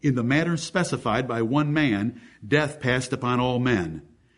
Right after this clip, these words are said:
For that all have sinned in that one man." And it goes on to say this over and over in different ways to add to the luster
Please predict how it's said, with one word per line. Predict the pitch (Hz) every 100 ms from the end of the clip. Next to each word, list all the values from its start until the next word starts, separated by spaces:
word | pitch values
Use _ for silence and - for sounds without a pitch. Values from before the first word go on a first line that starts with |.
| _ _
For | 131
that | 110
all | 117 135 143
have | 143 -
sinned | - 170 110
in | 104 104
that | 120 110
one | 123 123 120
man." | 127 117 85 76 - _ _
And | 127
it | 117
goes | 135 156 147
on | 143
to | 127
say | - 175 175
this | 117 117 -
over | 165 160 139
and | 135
over | 160 151 120
in | 117
different | 117 120 127
ways | 131 156 117 107 -
to | 120 143
add | 165 143
to | 123
the |
luster | 107 147 175 - 98 120